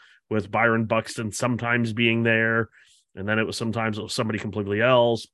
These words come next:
Buxton was on the bench. Buxton was hurt. Um, but yeah, to me, Carlos Correa should not be going behind Willy Adames. I know Willy Adames has a little bit more home run upside, but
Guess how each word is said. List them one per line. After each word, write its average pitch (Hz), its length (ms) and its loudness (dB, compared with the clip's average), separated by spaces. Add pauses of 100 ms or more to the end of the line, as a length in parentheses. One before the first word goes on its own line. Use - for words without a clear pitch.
Buxton 120 240 -8
was 104 100 -10
on 98 100 -8
the 92 40 -12
bench. 120 380 0
Buxton 107 260 -10
was 98 100 -16
hurt. 117 340 -4 (540)
Um, 92 320 -12 (1120)
but 123 160 2
yeah, 101 440 2
to - 120 -8
me, 139 520 0 (840)
Carlos 143 440 0
Correa 117 420 0
should 113 220 -8
not 104 180 -6
be 107 120 -8
going 104 320 -2
behind 98 480 -6
Willy 98 220 -6
Adames. 98 480 -8
I 110 60 -6
know 110 120 0
Willy 110 220 0
Adames 107 280 -4
has 101 100 -10
a 104 60 -4
little 104 160 -2
bit 107 140 -6
more 101 180 -8
home 107 260 -8
run 110 120 -2
upside, 104 540 -2
but 95 260 -8